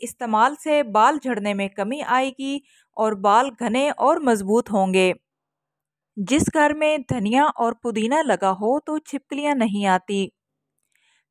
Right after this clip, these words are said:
छींक आने के फौरन बाद पानी मत पियो, वरना सांस की नाली में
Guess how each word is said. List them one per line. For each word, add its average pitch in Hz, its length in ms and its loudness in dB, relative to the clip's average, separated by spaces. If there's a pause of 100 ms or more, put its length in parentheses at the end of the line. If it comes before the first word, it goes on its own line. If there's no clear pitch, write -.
(120)
छींक 302 360 -4
आने 330 240 -2
के 330 160 -2
फौरन 277 420 0
बाद 285 320 0 (120)
पानी 240 280 -4
मत 208 340 0
पियो, 220 320 -2 (340)
वरना 208 300 0
सांस 220 400 -4
की 294 200 -8
नाली 285 360 2
में 294 260 0